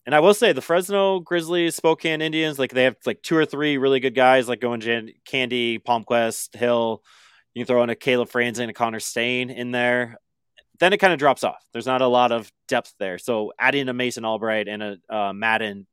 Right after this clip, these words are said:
Jake Madden into that fold is really good for future prospects. I mean, Jordy Vargas and, um, is a different story, being Tommy John and all that, but as, as well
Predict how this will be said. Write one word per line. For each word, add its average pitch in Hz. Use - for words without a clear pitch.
Jake 117
Madden 110
into 123
that 135
fold 143
is 107
really 117
good 110
for 110
future -
prospects. 95
I -
mean, 98
Jordy 117
Vargas 107
and, 95
um, 104
is 110
a 107
different 101
story, 95
being 95
Tommy 104
John 95
and 87
all 87
that, 85
but 135
as, 107
as 107
well 101